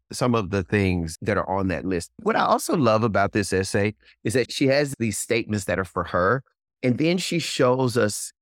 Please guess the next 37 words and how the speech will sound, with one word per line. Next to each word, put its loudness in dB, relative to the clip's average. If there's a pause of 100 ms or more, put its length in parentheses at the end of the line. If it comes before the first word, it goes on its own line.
(120)
in 4
this 2
essay 0 (100)
over 2
the 2
years 2 (380)
how 0
these -2
statements -2
change, -6 (260)
right? 2
That, 2
you 2
know, 2
she 0
has -2
this -2
set -2 (120)
thing 2
that 0
this 0
is -4
how 0
you 0
write. -2
She -4
writes -2
down -4 (300)
and -6
she -4
keeps -2
it -2
with 2
her -2
as -8
her -2
guide. -2